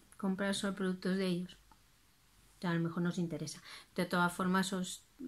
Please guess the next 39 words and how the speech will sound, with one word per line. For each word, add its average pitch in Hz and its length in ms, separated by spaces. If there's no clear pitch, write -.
ya 190 320
cuando 185 460
os 180 160
hago 196 280
algún 190 300
tutorial 196 400
donde 180 180
salga 185 280
algún 190 220
producto, 185 500
os 185 80
dejo 175 340
el 175 100
link 175 300
a 160 80
la 160 160
web, 165 320
porque - 420
podéis 180 280
apuntaros 196 500
directamente 202 720
y 220 60
ya 180 100
está. - 380
Lo 220 160
que 226 80
pasa 233 160
que 226 80
funciona 220 640
un 214 140
poquito 220 420
diferente 214 720
al, 180 540
al 202 180
resto 214 300
de 214 120
páginas 202 640
y, 196 160
claro, - 300